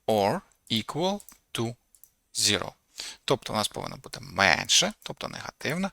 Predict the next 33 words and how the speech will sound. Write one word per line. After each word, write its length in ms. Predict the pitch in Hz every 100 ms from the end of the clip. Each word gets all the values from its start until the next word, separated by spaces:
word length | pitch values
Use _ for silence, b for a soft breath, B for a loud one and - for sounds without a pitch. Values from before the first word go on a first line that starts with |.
| B B B
або 560 | - 120 131 127 117 -
equal 380 | 107 - 160 185
to 120 | -
zero, 340 | 110 - - - _ -
дорівнює 460 | 110 117 131 127 127 -
нулю. 200 | 110 95 - _
У 80 | 120
нас 260 | 139 190 160
воно 280 | 156 160 - _ -
і 120 | 170
не 140 | 123
негативне, 680 | 110 95 98 - 170 196 190 B B B -
і 140 | 214
не 140 | 160
дорівнює 480 | 120 113 107 98 98
нулю, 300 | 101 139 233 -
а 100 | 117
фактично 460 | - - 226 127
є 140 | 113 123
позитивне. 520 | - 110 - 120 131 B B B _
Тому 320 | 107 113 175
в 60 |
нас 320 | 190 196 - - _ -
буде 440 | 117 131 139 131 - B B B _
помилка. 440 | 139 120 - - _ B B B B B
Далі, 400 | - 175 156 - _
так 200 | - 208
як 160 | 175 147
в 20 |
нас 200 | 120 -
є 200 | 120 127 -
об'єктний 600 | 147 120 117 170 185 170
тип, 320 | - 107 -